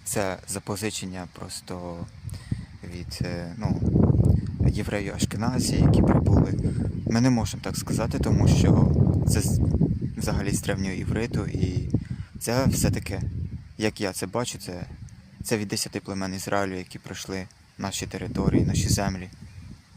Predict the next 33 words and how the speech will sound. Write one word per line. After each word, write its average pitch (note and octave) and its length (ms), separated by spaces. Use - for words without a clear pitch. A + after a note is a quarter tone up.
Ну, F3+ 120
і G#2+ 180
це G#2+ 200
є G#2 200
знак A2 400
в - 40
слов'янських G2+ 580
мовах. F#2 380
У A#2+ 80
Біблії B2 420
досить A2 340
багато G#2 360
прикладів. - 480
Ви G#2+ 100
можете A#2+ 380
знайти A2 400
по G2 320
номеру G#2 320
Стронга A2 460
і F#2+ 80
побачити F#2+ 540
все. - 260
І G2 200
порівняти, G#2 640
як F#2 260
воно G2 180
звучить. G2+ 480
І F#2 320
можете C#3 320
навіть B2+ 240
в - 40
контексті B2 560
не A2 220